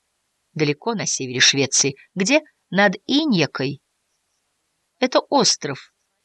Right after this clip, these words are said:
в Индийском океане. Хенрик часто рассказывал о нём. Возможно, он не раз там бывал. Остров имел для него особенное значение. Мне вдруг вспомнилась его фраза, которую я сочла важной.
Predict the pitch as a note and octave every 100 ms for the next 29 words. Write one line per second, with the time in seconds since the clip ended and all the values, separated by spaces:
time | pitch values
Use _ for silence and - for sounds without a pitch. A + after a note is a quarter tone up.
0 | _ _ - D#3+ G3 F#3 F#3+ F3 - F3
1 | - E3+ - C3+ B2+ C3+ - _ _ _
2 | _ _ _ _ _ _ - A#3 A3 A3+
3 | - A3 - A#3 - F3+ D3 C#3+ D3 D3
4 | D3 - _ _ _ _ _ _ _ _
5 | - F#3 G3+ G3 G3+ G#3 G#3+ G#3+ G#3+ G#3+
6 | A3+ F3+ D#3+ - D#3 D#3 D3+ D3 - _
7 | _ _ _ _ _ _ - C#4+ C#4 F3+
8 | E3+ D#3+ D#3 C#3+ D3+ D3+ C#3+ C#3 - -
9 | _ _ - A#3+ - C#4 E3+ C3+ C3+ C3
10 | C3+ C3+ - C3 C3+ C3+ _ _ _ _
11 | G3+ B3+ D#4 E4 - - F#4 F4 E4+ -
12 | D#4 D4+ C4 F#3 D#3+ F3 - E3+ E3 D#3
13 | E3 - D#3 D3+ C#3 C#3+